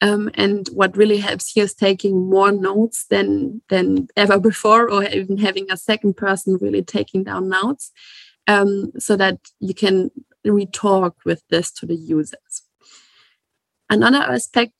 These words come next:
during usability tests, which are relevant for visual design as well, is really choosing the wordings and the task carefully. Because what could happen in this situation, so this robot, for example, was designed to be a museum customer service guide.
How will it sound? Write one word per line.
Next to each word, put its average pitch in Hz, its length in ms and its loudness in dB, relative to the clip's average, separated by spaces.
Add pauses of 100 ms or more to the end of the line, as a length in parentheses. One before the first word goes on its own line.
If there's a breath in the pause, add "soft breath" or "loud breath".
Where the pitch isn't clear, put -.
during 196 280 4
usability 202 720 0
tests, - 380 -4
which 185 160 0
are 180 240 2
relevant 190 460 0
for 180 120 -8
visual 262 380 0
design 233 380 -4
as 214 140 -4
well, 202 200 2
is 190 160 -4
really 196 260 2
choosing 196 520 0
the 180 80 2
wordings 190 680 2
and 196 160 0
the 180 80 -6
task - 580 -4 (240)
carefully. 269 640 0 (720 soft breath)
Because 214 380 2
what 208 280 -2
could - 240 2
happen 214 360 0
in 185 120 2
this 180 160 -6
situation, 180 720 -4
so 175 480 -4 (100)
this 208 280 0
robot, 196 300 2
for - 160 -6
example, 180 400 -2
was 175 180 -4
designed 185 460 -4
to 180 120 -16
be 180 260 -4
a 180 340 -6
museum 185 680 -2 (480)
customer 196 460 0
service 190 400 0
guide. 208 380 2